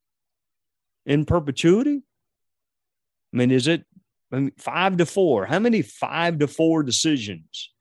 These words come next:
have we had in our country? I mean, I can think of, I can think of a dozen right now, five to four Supreme Court decisions in our lifetime, which means that one person has decided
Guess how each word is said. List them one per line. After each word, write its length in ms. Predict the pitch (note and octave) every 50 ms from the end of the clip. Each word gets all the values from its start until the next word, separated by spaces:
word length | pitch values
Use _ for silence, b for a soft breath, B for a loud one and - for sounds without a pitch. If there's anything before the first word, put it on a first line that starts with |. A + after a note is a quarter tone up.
| _ _ _ _ _ _ _ _ _ _ _ -
have 200 | C#3+ C3+ C3 C3+
we 180 | D3+ D#3 D3
had 420 | C#3 C3+ B2+ G2+ D#2+ - - - - _ _ _ _ _ _ _ _ _ _ _ _ _ _ _ _ _ _ _
in 160 | - C#3 C3
our 140 | C3 B2+ B2+
country? 400 | A#2 - B2+ G#2 F2+ - - _ - _ _ _ _ _
I 40 | C3
mean, 160 | C3+ C3+ C3
I 160 | C#3+ F#3 F3+
can 220 | C#3+ D3+ C3+ B2
think 340 | A#2 - D3+ C#3 C#3 C3 -
of, 260 | C3+ A#2 G#2+ G2+ G2 - _ _ _ _ _
I 140 | - - G3+
can 200 | F#3 - F3 D#3
think 200 | C3+ E3 D#3 C#3
of 140 | C#3 C3+ B2
a 80 | A#2+ A2
dozen 640 | A#2+ A#2+ C#3 C#3+ C#3+ D#3 D#3 C#3+ C3 C#3 B2 A2+
right 360 | G#2+ G#2+ A#2+ B2+ C#3+ D#3 D#3 -
now, 360 | A#2 C3+ B2 A2+ G2+ F#2+ F#2
five 460 | - - - C3 A#2+ C3+ D3 E3 D#3
to 100 | D#3 D#3
four 280 | - - D3 C#3+ C#3 C3
Supreme 380 | - C3 A2+ - C3+ C3+ C3
Court 240 | A#2+ B2 C3+ C3 B2
decisions 540 | A2+ A2+ - - B2 A#2 G#2+ A#2 A2 G2 - -
in 100 | - A#2+
our 180 | A#2 A#2+ C3+ C3
lifetime, 500 | A#2+ A#2 G2+ F#2+ - - - - - - _ _ _ _ _ _ _ _ _ _ _ _
which 240 | - D3 C#3+ C3+
means 300 | D3+ D#3 D#3 D#3 D3 B2+
that 160 | - C#3+ B2+ B2
one 340 | A#2+ B2+ D#3 F3 F3 D3
person 540 | A2 - G#3+ D4+ G#4 F#4 - - C3 A2 G2+
has 200 | G2 B2 A#2+ A2
decided 560 | - - A#2 - - C3+ A2 G2 E2+ D#2+ -